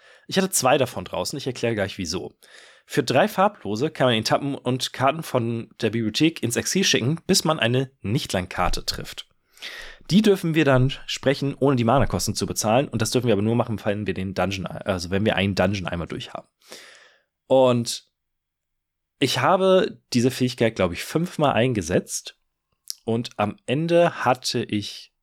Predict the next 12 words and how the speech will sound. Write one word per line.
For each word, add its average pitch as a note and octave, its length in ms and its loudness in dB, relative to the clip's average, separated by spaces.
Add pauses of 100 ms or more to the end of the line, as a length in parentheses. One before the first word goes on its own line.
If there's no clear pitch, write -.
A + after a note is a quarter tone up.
(520)
glaub F#2+ 160 4
ich, - 180 -4
einen C3 600 0 (360)
mäßig G2+ 840 0
guten G#2 360 -4
Draw-Spell A2+ 540 2
und G2+ 140 -2
drei G2+ 240 2
Mana-Rocks F2 680 -2
davon. - 440 -6 (640)
Ich A#2 120 -2
spiele A#3+ 480 -2